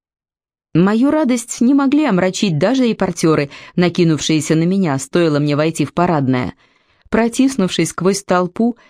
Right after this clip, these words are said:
я отперла дверь и быстро захлопнула ее за своей спиной. Ти-Джей позвонил ближе к вечеру.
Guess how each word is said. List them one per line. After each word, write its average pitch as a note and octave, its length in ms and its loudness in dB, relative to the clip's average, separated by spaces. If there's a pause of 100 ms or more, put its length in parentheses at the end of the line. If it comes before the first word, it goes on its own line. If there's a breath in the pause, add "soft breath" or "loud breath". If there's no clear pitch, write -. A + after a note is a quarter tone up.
(160 soft breath)
я C4+ 280 0
отперла E3+ 420 0
дверь G#3 400 -2 (420 soft breath)
и G#3+ 140 2
быстро B3+ 360 0
захлопнула F3+ 760 0
ее C#3 280 0
за C#3 100 -6
своей C3 320 -2
спиной. A2+ 480 -4 (920)
Ти-Джей F#3 420 0
позвонил E3 460 0
ближе D3 320 0
к F#3+ 80 -10
вечеру. B2+ 480 -2